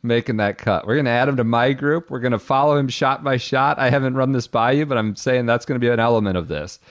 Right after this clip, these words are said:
If you're a subscriber to the Bixby Coffee, uh, Shotgun Start Blend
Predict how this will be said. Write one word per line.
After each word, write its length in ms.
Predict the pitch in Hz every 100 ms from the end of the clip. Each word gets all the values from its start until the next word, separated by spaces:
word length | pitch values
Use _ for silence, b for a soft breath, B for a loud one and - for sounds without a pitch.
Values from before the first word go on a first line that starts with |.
| B B
If 80 | 107
you're 140 | 156
a 40 | 156
subscriber 540 | - 123 - 156 147
to 40 | 139
the 60 |
Bixby 380 | 131 156 - 143
Coffee, 640 | - 131 135 131 131 123
uh, 160 | 110 95
Shotgun 400 | - 147 147 139
Start 320 | - 135 127
Blend 300 | 127 123 113